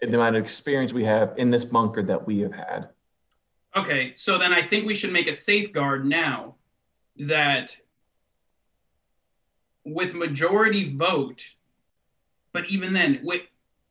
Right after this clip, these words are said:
Speaker 2: my, my point is that I don't want one of us to turn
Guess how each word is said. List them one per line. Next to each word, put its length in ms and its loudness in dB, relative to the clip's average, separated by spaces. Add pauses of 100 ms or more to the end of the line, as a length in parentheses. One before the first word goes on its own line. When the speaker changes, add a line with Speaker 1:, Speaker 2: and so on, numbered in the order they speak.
(600)
Speaker 2:
my, 180 6
my 200 4
point 260 2
is 80 2
that 200 0
I 140 4
don't 220 0
want 340 0 (140)
one 300 -2
of 140 0
us 240 -4
to 160 -4
turn 680 0